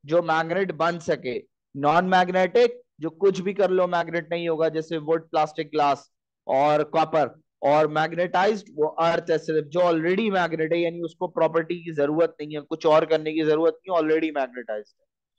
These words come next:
ये सवाल है जी।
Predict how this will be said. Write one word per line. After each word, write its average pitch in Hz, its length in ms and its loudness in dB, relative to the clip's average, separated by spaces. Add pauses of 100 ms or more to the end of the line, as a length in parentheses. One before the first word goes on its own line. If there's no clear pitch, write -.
(2500)
ये 202 240 6
सवाल 190 400 8
है 165 60 8
जी। 135 160 0